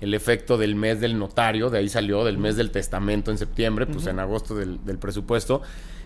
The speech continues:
Speaker 1: Y entre varios, este, lanzamos, nosotros liderando un poco la iniciativa, lanzamos una herramienta
Speaker 2: Mm.
Speaker 1: donde te metes y puedes hacer tu presupuesto.
Speaker 2: Ya.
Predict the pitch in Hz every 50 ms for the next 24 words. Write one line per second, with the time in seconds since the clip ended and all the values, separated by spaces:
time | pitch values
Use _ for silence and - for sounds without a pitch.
0 | - - 151 156 156 151 151 147 143 143 139 - 143 143 156 160 165 180 185 180
1 | 165 - - 139 127 - - 127 123 120 117 113 113 110 110 110 110 107 113 113
2 | 113 117 117 - 143 147 156 151 139 123 - 127 127 120 113 110 113 113 123 127
3 | 127 117 - 123 - 123 120 110 110 104 107 107 - - 120 117 113 131 - -
4 | - - - - - - - 120 131 139 - 175 180 190 180 - 175 180 180 180
5 | 170 160 147 139 143 151 151 139 127 - 113 98 135 - - - 139 151 214 -
6 | - - 110 110 110 110 107 - 127 120 131 143 147 147 147 - 135 139 - -
7 | - - - - - - - - - - - - - 135 120 - - 160 190 220
8 | 196 131 113 - 127 113 - 123 98 - 101 92 95 - - 73 - - - -
9 | - - - -